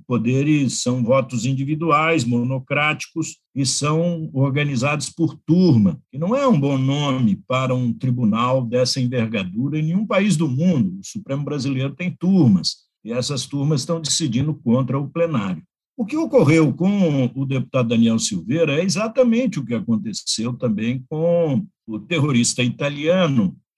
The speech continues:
que foi indultado pelo presidente Lula, embora tenha sido condenado lá na Itália e foi condenado aqui no Brasil,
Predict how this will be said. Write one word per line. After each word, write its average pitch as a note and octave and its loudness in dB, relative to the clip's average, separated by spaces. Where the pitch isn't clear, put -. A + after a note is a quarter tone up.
que E3+ -10
foi E3 -4
indultado E3+ 0
pelo A2 0
presidente G#2+ 0
Lula, D#3 -2
embora E3 2
tenha D#3+ -4
sido C#3 -4
condenado A#2 -2
lá D3 0
na A3+ 0
Itália D3+ -2
e A3 -8
foi D#3+ -6
condenado C#3 -2
aqui D#3+ -8
no E3+ -2
Brasil, A#2 0